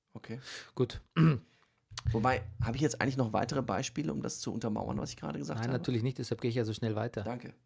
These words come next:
Speaker 2: Gut. Fußball-News.
Speaker 1: Bungalow ist keine Stadt, ne?
Speaker 2: Nee, aber,
Speaker 1: Gut.
Speaker 2: aber wir kaufen, wir kaufen Zucker, Lametta und Skoda.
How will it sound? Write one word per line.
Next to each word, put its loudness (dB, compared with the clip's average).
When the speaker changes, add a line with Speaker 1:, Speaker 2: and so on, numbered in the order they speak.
Speaker 2:
Gut. -12
Fußball-News. 8
Speaker 1:
Bungalow 8
ist 0
keine 0
Stadt, -4
ne? -12
Speaker 2:
Nee, -4
aber, 0
Speaker 1:
Gut. -4
Speaker 2:
aber -4
wir -4
kaufen, -6
wir -8
kaufen -10
Zucker, -4
Lametta -6
und -8
Skoda. -4